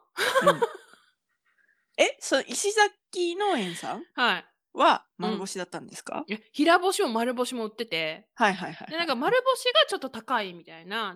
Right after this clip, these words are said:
Speaker 2: で、
Speaker 1: はいはいはい。
Speaker 2: 去年はもう、なんかもう最後の方やって、丸干ししか残ってなくて、ちょっと高くいんだけどいいですかみたいな感じやって、
Speaker 1: うんうん。
Speaker 2: 食べたらめっちゃ美味しくって。
Speaker 1: うん。
Speaker 2: だから、今年は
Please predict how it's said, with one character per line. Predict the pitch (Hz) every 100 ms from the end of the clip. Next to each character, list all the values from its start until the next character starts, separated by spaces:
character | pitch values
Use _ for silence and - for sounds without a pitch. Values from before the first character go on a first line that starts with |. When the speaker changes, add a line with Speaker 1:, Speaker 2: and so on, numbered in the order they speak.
| 247
Speaker 2:
で、 | 427
Speaker 1:
は |
い | -
は | -
い |
は |
い。 | 466
Speaker 2:
去 |
年 | 262 202 208
は | 262
も | 233 233 262 269 -
う、 | -
な | 277
ん |
か | 233
も | 220 233 254
う | 277
最 | - 277 262
後 | 254
の | 254
方 | - 370
や | 202
っ | - -
て、 | 254
丸 | 240 247
干 | 240 247
し | 262
し | -
か | 294
残 | 240 240
っ | 285
て | 254
な | 277
く | 285
て、 | - 320 311
ち | 285
ょ |
っ |
と | 254
高 | 247 240 277
く | - 254 240
い | 226
ん | 220
だ | 220
け | 233
ど | 220
い | 269
い |
で | 285
す | -
か | 269
み |
た | 208
い |
な | 180
感 | 214 226
じ |
や | 254
っ | 185 -
て、 |
Speaker 1:
う | 208
ん |
う | 508 453 202 175
ん。 |
Speaker 2:
食 | - 320
べ | 233
た |
ら | 208
め | 208 349
っ | - _
ち | - 480
ゃ |
美 | 214
味 | 185
し | 196
く | 185
っ | -
て。 | - 208 180 127 -
Speaker 1:
う | 196
ん。 | 180 - _ _ _ _ -
Speaker 2:
だ |
か | 233 214
ら、 | 214 240 180 151 _
今 | 196
年 | 196 190 -
は | 440 277 160